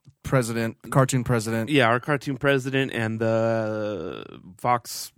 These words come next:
Speaker 2: News one.
Speaker 1: Yeah.
Speaker 2: Anyway, yeah.
Speaker 1: So, but that made me realize that, hey, I have Showtime.
Speaker 2: Oh.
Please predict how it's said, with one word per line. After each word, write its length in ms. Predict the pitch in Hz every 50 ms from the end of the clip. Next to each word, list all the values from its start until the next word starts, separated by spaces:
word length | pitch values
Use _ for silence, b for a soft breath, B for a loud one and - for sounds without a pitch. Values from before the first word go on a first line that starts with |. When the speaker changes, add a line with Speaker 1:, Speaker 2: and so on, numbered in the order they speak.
| _ _ _ - -
Speaker 2:
News 300 | 123 123 127 123 110 117
one. 440 | 120 120 123 120 120 117 117 113 117
Speaker 1:
Yeah. 300 | 123 123 113 101 90 85 - _ _ _ -
Speaker 2:
Anyway, 280 | 131 110 104 98 98 101
yeah. 100 | - 127 -
Speaker 1:
So, 280 | 151 143 135 127 120 - b b b b b b b b -
but 180 | 147 143 127
that 200 | 139 143 143 139
made 200 | 147 143 139 127
me 220 | 131 131 127 127 120
realize 680 | 107 120 131 131 139 135 127 117 107 107 107 104 98 -
that, 240 | 113 110 98 _ _ _ _ _ _ _ _ -
hey, 200 | - 185 156 120
I 140 | 107 139 170
have 160 | 160 127 107
Showtime. 480 | - - 104 95 - 107 95 98 120 - _ _ - -
Speaker 2:
Oh. 320 | - 233 247 139 113 107